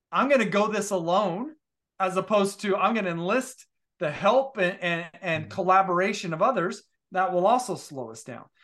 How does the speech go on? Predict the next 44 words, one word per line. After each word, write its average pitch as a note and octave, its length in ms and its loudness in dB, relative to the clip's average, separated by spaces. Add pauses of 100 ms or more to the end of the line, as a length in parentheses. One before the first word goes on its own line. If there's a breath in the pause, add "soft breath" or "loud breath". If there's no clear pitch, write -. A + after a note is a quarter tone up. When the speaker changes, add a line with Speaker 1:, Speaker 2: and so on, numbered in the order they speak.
(280 soft breath)
Speaker 1:
So, G#3+ 360 0
so G3 160 -4
that's C#4 300 0
why, G3 600 2
one G#3 320 2
of B3 80 2
the G#3+ 80 -2
reasons F#3 340 -2
why F3+ 340 0
focusing G3 500 -8
on E3+ 160 2
our D#3 100 0
mindsets E3+ 580 -4
is D#3 140 -8
so F3 240 0
important D#3 460 0
is D3+ 100 -8 (400 soft breath)
not G#3 220 2
only B3 200 4
does G3+ 280 0
it, G3 260 0 (380)
when F#3 200 -2
we G3+ 100 -2
have A3+ 260 0
more G3+ 300 2
of G3+ 180 -4
the F3 320 0 (280)
positive F#3+ 420 0
mindsets, D#3+ 520 -8
growth, G3 480 2
open, F#3+ 320 0
promotion, F3 480 -4
and D3+ 140 -2
outward, E3+ 480 0 (760)
not G#3+ 280 2
only C4+ 260 4
are G#3+ 140 6
we G#3 80 -2
gonna G3 240 0
be F#3+ 140 -2
more G3+ 500 0
willing G#3+ 480 -2
to G3+ 140 -4
jump F3 460 0